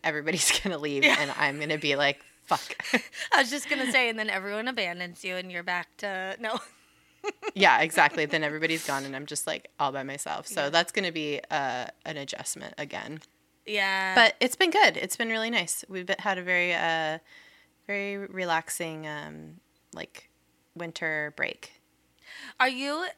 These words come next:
Speaker 2: are you in, or are you thinking of joining any, like, little groups where, like, you just put the babies in the middle and then the moms can hang <laughs> out?
Speaker 1: Mom groups? I don't know. Like, I feel so weird about that. I'm such a, um,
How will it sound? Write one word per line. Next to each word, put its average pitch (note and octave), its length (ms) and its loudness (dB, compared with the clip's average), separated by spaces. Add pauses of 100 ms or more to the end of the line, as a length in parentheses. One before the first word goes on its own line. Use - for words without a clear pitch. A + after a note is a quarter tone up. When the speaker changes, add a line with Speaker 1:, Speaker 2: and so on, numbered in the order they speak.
(160)
Speaker 2:
are C4 140 4
you C4 360 -4
in, A#3+ 420 -4
or A3+ 180 -2
are G3+ 140 0
you G#3 180 -8
thinking G#3 420 -12
of G#3 160 -6
joining G#3+ 580 -8
any, G3+ 340 -6
like, G3+ 260 -4
little G3 320 -8
groups F#3 600 -10
where, G3 220 -4
like, F3+ 240 -4 (100)
you G#3 160 -10
just G3 300 -14
put G#3 160 -10
the G3 80 -14
babies F#3 400 -8
in G#3+ 80 -10
the G#3+ 80 -8
middle A3 400 -4
and G3 140 -8
then F#3+ 140 -8
the F#3+ 60 -10
moms F#3 320 -10
can G3+ 140 -14
hang G#3+ 240 -8
<laughs> - 80 -2
out? - 240 2 (640)
Speaker 1:
Mom F3 320 4
groups? G#3 420 2
I G3+ 120 -6
don't D4+ 200 -4
know. D#3 380 0
Like, E3 200 -8
I G3+ 60 -2
feel C#4+ 220 0
so A3+ 280 -2
weird D#3+ 200 0
about D#3 240 -2
that. C#3+ 260 4
I'm G3 120 -8
such - 280 -4
a, B3 240 0
um, D#3 460 -8